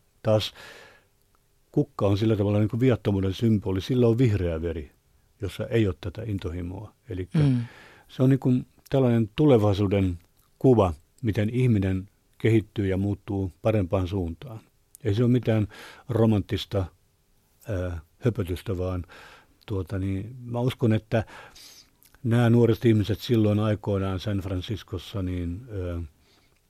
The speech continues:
Speaker 1: he tekivät sen vaistomaisesti. Se oli merkki tavallaan, no aika kovalle, ehkä kovalle jenkki, ö, yhteiskunnalle.
Speaker 2: Kun katsoo näitä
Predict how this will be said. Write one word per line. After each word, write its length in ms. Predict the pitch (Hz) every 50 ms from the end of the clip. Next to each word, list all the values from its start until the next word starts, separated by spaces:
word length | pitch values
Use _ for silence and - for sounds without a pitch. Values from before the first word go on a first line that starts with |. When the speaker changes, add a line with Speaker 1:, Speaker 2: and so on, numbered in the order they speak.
| _ _ - _ _ _ -
Speaker 1:
he 40 | 107
tekivät 300 | - 104 107 101 101 -
sen 180 | - 113 101
vaistomaisesti. 840 | 110 110 104 - - 95 80 80 78 73 73 - - - _ - - _ _ _ _
Se 60 | - 117
oli 100 | 117 123
merkki 560 | 127 139 135 120 - _ - 117 104 87 - _ _ _ _
tavallaan, 540 | - 107 104 104 101 98 98 95 95 92 85 - _ _ _ _ _ -
no 120 | 165 185
aika 240 | - 160 160 - 135
kovalle, 460 | - - - 190 170 147 120 104 104
ehkä 220 | 104 104 - - 120
kovalle 420 | - - 170 165 143 120 113 107
jenkki, 600 | 110 117 123 120 110 - _ - - 101 95 117 120 - 131 110
ö, 80 | 101 101
yhteiskunnalle. 800 | 113 117 - - 98 - - - 95 85 82 80 80 80 76 - _ _ -
Speaker 2:
Kun 120 | - 175
katsoo 380 | - 208 208 214 - - 180 170
näitä 360 | 170 165 160 151 - 156 147